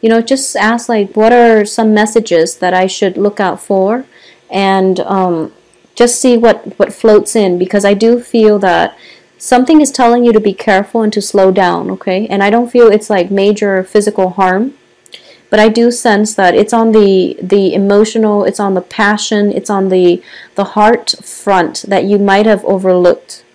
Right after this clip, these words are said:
And I do feel definitely a lot of busy energy about you, a lot of people, a lot of collaboration that needs to happen,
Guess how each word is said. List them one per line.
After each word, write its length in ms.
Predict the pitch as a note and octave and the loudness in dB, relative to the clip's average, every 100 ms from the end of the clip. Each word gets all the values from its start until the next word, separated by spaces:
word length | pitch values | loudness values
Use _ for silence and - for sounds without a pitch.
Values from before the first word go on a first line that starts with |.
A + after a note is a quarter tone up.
| _ - _ | _ -20 _
And 120 | G3+ G#3 | 0 2
I 100 | G#3 | 2
do 260 | A#3 B3+ | 2 2
feel 340 | C#4 A#3+ A3 G#3 | 0 2 2 4
definitely 560 | G3 G3+ A#3 A3 G3 | 2 0 0 -2 0
a 80 | F#3 | 0
lot 220 | F#3+ G#3 | 0 0
of 120 | B3 | 0
busy 320 | F#3+ G3+ G#3 G#3 | 4 2 2 -2
energy 380 | F3+ G3 G3+ | -2 -4 -2
about 300 | G#3+ F#3 F3+ | -2 0 -2
you, 160 | F#3+ F#3+ | 0 -2
a 20 | |
lot 180 | F#3 F#3 | -2 -2
of 120 | F3+ | -2
people, 400 | - A3 A3 A3+ | -2 -2 0 0
a 20 | |
lot 180 | F#3+ F3+ | 2 0
of 80 | F#3 | 0
collaboration 800 | - F#3 F3+ F3+ F3 F#3 A3 G3+ | -2 0 0 2 2 2 -2 -4
that 140 | - | -2
needs 240 | F#3 G3 - | -2 -4 -6
to 80 | |
happen, 520 | F#3 F3 F3+ A3+ A#3+ | -4 -4 -2 -2 -4